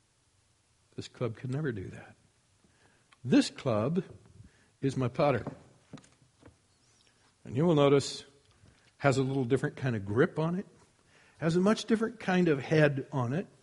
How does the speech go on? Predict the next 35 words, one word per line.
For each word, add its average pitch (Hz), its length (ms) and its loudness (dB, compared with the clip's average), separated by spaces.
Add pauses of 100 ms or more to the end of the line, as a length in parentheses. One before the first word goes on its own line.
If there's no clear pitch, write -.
Why? 147 420 0 (360)
Because 170 400 2
it's 180 220 2
designed 156 560 0
for 175 160 0
a 165 80 0
completely 156 680 -4
different 170 360 -2
reason. 104 400 -2 (360)
It 151 100 0
has 156 160 4
virtually 147 480 0
no 127 340 4
slant 110 580 -6
on 110 180 -6
it, 160 140 -4 (320)
maybe 151 240 2
one 131 320 2
to 123 80 -2
two 139 220 -4
degrees. 120 600 -2 (380)
It's 151 160 -2
made 156 200 2
to 139 60 -2
hit 156 180 0
the 151 60 -2
ball 127 240 2
very, 143 500 2
very 123 280 -2
short 113 320 -6
distances 117 720 -8 (120)
on 123 180 -4
very 139 260 0
smooth 131 360 -4
surfaces, 127 680 -8